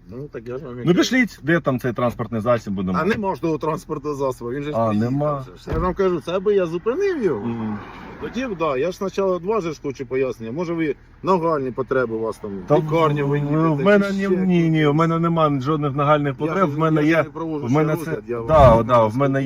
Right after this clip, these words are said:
Speaker 1: спілкуюся.
Speaker 2: це стаття шістдесят третя Конституції,
Speaker 1: Ну,
Speaker 2: вона
Speaker 1: так
Speaker 2: поки
Speaker 1: є.
Speaker 2: що з-, використовується мною. Ну, пі-, пі-, пішли тоді, подивимось докази, я так маю, ну,
Speaker 1: Так, ну, я,
Speaker 2: у
Speaker 1: ну,
Speaker 2: вас же
Speaker 1: і
Speaker 2: там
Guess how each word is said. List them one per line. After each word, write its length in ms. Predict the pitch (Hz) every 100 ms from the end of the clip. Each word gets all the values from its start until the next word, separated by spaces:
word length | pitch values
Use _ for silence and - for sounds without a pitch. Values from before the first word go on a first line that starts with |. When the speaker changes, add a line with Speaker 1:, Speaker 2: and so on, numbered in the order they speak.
| 131
Speaker 1:
спілкуюся. 120 | 110 117
Speaker 2:
це 60 |
стаття 340 | 98 120 127 113
шістдесят 260 | - 117
третя 280 | 131 120 107
Конституції, 640 | 110 101 101 123 110 95
Speaker 1:
Ну, 60 | 92
Speaker 2:
вона 200 | 95 95
Speaker 1:
так 100 | 87
Speaker 2:
поки 120 | 98
Speaker 1:
є. 40 | 101
Speaker 2:
що 180 | 104
з-, 80 | 90
використовується 880 | 101 101 107 101 - 107 98 92 92
мною. 380 | 95 107 95 92 - - - - - - -
Ну, 500 | 98 95 95 92 90 -
пі-, 140 | 208 -
пі-, 120 | 196
пішли 320 | 202 - 165
тоді, 220 | 160 135 123
подивимось 500 | 127 131 127 123 104
докази, 360 | 147 127 107
я 60 | 104
так 160 | 101 104
маю, 400 | 107 104 101 98 92 90 87
ну, 300 | 95 85 85
Speaker 1:
Так, 100 | 110 120
ну, 160 | 127
я, 160 | 131 127
Speaker 2:
у 220 | 123 127
Speaker 1:
ну, 340 | 123 120 143
Speaker 2:
вас 160 | 135 135
же 60 | 135
Speaker 1:
і 20 |
Speaker 2:
там 240 | 135 123